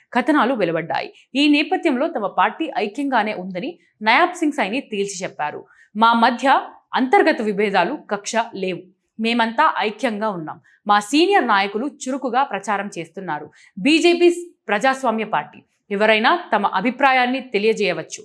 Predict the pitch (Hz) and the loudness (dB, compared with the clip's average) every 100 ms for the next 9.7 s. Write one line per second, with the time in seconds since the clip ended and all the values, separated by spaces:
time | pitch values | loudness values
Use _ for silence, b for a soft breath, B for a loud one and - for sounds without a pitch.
0 | _ b b - 233 294 381 381 214 226 | _ b b 2 4 4 2 6 6 6
1 | 277 277 262 247 202 208 269 240 240 - | 2 2 0 0 0 0 -2 -6 -6 -4
2 | 247 180 196 214 285 - 180 254 277 214 | -6 -6 -6 -4 -4 -4 -2 2 2 0
3 | 262 170 180 247 269 226 180 185 175 196 | -2 2 2 2 -2 -2 -2 -6 -6 -6
4 | 156 151 156 160 - b b 247 269 330 | -6 -10 -14 -16 -18 b b -6 2 4
5 | 240 208 247 320 294 214 208 190 165 196 | 4 4 4 2 0 -4 -4 -2 -2 -2
6 | 156 156 143 233 233 220 277 415 - 214 | -6 -10 -8 -4 2 2 4 4 2 0
7 | 185 160 - b b - 226 339 392 381 | -2 -2 -8 b b 0 4 4 4 4
8 | 269 233 240 311 - 202 294 320 240 196 | 2 2 2 0 0 2 2 0 -2 -2
9 | 202 226 202 202 202 170 170 | -2 -2 -2 -4 -4 -8 -10